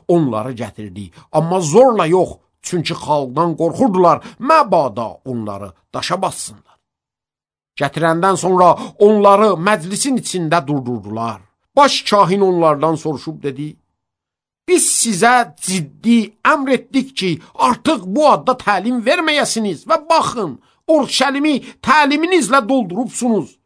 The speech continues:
və istəyirsiniz ki, bu adamın qanını bizim boynumuza qoyasınız." Amma Petros və havarilər cavab verib dedilər,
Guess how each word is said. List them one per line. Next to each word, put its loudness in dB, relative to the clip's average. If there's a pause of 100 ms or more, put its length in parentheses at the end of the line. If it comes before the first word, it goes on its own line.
(280)
və 2
istəyirsiniz -2
ki, -6 (280)
bu 4
adamın 2
qanını 2 (200)
bizim 2
boynumuza 4
qoyasınız." 0 (1700)
Amma -4
Petros -6
və -2
havarilər -2
cavab -2
verib -6
dedilər, -4